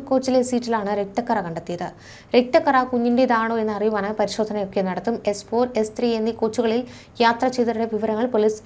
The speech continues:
ശേഖരിച്ചു തുടങ്ങി. എസ് ത്രീ കോച്ചിലെ ശുചിമുറിയിലാണ് മൃതദേഹം കണ്ടെത്തിയിട്ടുള്ളത്. ഈ സാഹചര്യത്തിൽ രണ്ട് കോച്ചുകളിലെ മുഴുവൻ യാത്രക്കാരുടെ മൊഴിയെടുക്കുവാനാണ് പോലീസിന്റെ തീരുമാനം. വ്യാഴാഴ്ച രാത്രി ആലപ്പുഴ റെയിൽവേ സ്റ്റേഷനിലെത്തിയ ധൻബാദ് ആലപ്പുഴ എക്സ്പ്രസിന്റെ രണ്ട്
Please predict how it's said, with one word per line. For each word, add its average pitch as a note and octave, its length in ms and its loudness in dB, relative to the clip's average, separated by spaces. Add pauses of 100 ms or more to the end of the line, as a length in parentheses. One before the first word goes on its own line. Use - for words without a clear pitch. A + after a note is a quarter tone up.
ശേഖരിച്ചു G3 460 -4
തുടങ്ങി. F3 260 -4 (680)
എസ് C#4+ 160 2
ത്രീ E4+ 120 0
കോച്ചിലെ C#4+ 460 2
ശുചിമുറിയിലാണ് B3 680 0
മൃതദേഹം G#3+ 380 -2
കണ്ടെത്തിയിട്ടുള്ളത്. F3+ 580 -4 (160)
ഈ G3+ 120 0
സാഹചര്യത്തിൽ G#3+ 500 -2 (380)
രണ്ട് C4 340 4
കോച്ചുകളിലെ C4+ 500 2
മുഴുവൻ B3+ 260 2 (100)
യാത്രക്കാരുടെ A#3 580 0
മൊഴിയെടുക്കുവാനാണ് A3+ 720 2
പോലീസിന്റെ G3 440 -4
തീരുമാനം. E3+ 360 -6 (200)
വ്യാഴാഴ്ച E4 400 6
രാത്രി E4+ 260 2 (140)
ആലപ്പുഴ C#4 280 2 (100)
റെയിൽവേ B3 280 2
സ്റ്റേഷനിലെത്തിയ B3 520 0 (140)
ധൻബാദ് G#3 480 0
ആലപ്പുഴ G#3+ 280 0 (120)
എക്സ്പ്രസിന്റെ G#3 520 -2
രണ്ട് G#3 200 -2